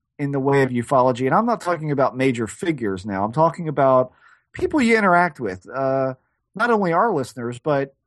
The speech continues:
other people you just might meet in passing who see a bigger picture to the, the U F O thing than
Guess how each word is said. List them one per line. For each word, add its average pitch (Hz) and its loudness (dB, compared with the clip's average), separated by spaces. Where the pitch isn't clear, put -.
other 269 0
people 247 -4
you 208 -4
just 185 -4
might 190 -2
meet 180 -10
in 143 -20
passing 156 2
who 156 0
see 196 -4
a 143 -6
bigger 175 0
picture 175 -6
to 160 -6
the, 147 0
the 147 -2
U 151 4
F 147 -4
O 156 2
thing 151 -2
than 135 0